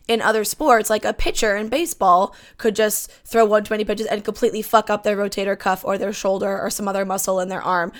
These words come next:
doing something they do every day. So, yeah, I get that's higher risk. Also, my point is, a blade is a weapon. You're not allowed to bring them, like, on you in public places, for example, for reasons. And bleeding, safe bleeding is an oxymoron to me. It's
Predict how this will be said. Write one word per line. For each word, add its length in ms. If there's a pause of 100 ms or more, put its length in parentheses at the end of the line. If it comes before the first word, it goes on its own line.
(320)
doing 480 (200)
something 320
they 120
do 140
every 260
day. 400 (220)
So, 320
yeah, 200
I 120
get 160
that's 180
higher 320
risk. 320
Also, 200
my 60
point 80
is, 120 (180)
a 100
blade 640 (180)
is 140
a 80
weapon. 640 (240)
You're 100
not 160
allowed 240
to 80
bring 300
them, 160
like, 320
on 180
you 140
in 100
public 320
places, 480
for 100
example, 220
for 160
reasons. 480 (300)
And 400 (200)
bleeding, 520 (320)
safe 400
bleeding 340
is 80
an 60
oxymoron 640 (160)
to 100
me. 180 (220)
It's 260